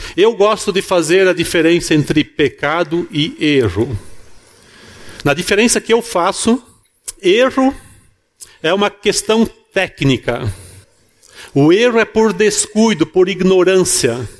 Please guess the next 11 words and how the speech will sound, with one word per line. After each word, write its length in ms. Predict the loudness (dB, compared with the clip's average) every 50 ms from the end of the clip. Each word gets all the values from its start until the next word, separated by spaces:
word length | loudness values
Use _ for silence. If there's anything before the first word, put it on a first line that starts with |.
| -20 _ _ _ _ -10 -2
E 60 | 0
nós 260 | 2 2 2 2 0 0
erramos 840 | 0 0 0 0 2 4 4 4 2 2 0 -2 -4 -4 -8 -12 -20 _ _ _ _ _ _ _ _ _ -12 _
quando 220 | 0 0 2 2
não 180 | 2 2 2 2
sabemos 840 | 0 -2 -4 -4 -2 0 0 2 2 2 0 0 0 -2 -6 -6 -8 -12 -10 -8
de 140 | -4 -2
algo. 460 | -2 0 0 0 -2 -2 -6 -8 -8 -10 -12 -14 _ _ _ _ _ -20 -20 -20 -20 -20 -20 -20 -20 -20 -12 -4
Pecado 680 | -4 -4 -4 -4 -4 -4 -2 -2 -2 0 0 0 0 0 -4 -20 _ _ _ _ _ _ -6
é 100 | -2 0
maldade, 920 | 2 2 2 2 0 0 -2 -2 -4 -4 -2 -4 -2 0 0 0 0 0